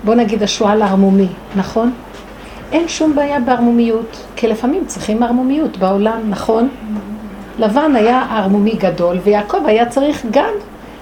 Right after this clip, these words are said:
לאזן את עצמו מולו במידת הערמומיות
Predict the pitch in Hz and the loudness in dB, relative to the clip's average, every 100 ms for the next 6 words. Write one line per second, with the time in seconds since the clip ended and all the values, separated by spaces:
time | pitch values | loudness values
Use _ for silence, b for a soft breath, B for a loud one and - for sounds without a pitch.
0 | B 220 226 220 202 190 277 277 269 233 | B 0 2 4 2 2 2 0 -2 -4
1 | - 220 202 180 170 185 240 254 392 403 | -2 0 0 0 0 2 2 4 2 2
2 | 226 202 233 247 294 311 | 2 2 2 4 4 0